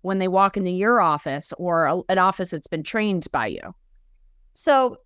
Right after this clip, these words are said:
Speaker 2: let's, for your audience, let's give them a roadmap on what to do, what not to do. I think that's the easiest way, because it's not that allopathic medicine is horrible, and it's not that the,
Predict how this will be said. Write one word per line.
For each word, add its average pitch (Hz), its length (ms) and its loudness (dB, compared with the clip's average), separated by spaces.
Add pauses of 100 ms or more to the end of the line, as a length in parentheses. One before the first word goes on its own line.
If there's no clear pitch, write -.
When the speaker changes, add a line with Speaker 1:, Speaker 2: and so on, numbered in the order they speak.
Speaker 2:
let's, 269 400 0
for 415 140 -4
your 285 240 0
audience, 202 560 0
let's 247 260 -4
give 247 320 0
them 226 240 2
a 220 80 -2
roadmap 180 540 2 (320)
on 180 420 0
what 196 180 4
to 202 80 -8
do, 196 140 0
what 175 160 -2
not 156 200 0
to 156 80 -12
do. 147 160 -2
I 165 60 2
think 208 240 -6
that's 208 240 0
the 220 140 -4
easiest 185 460 -2
way, 170 220 0
because 185 480 -2 (600)
it's 254 160 -10
not 311 260 4
that 269 160 4
allopathic 214 640 0
medicine 196 420 -2
is 208 140 -4
horrible, 185 800 0
and 190 100 0
it's 190 200 -8
not 214 280 -2
that 214 340 0
the, 214 200 0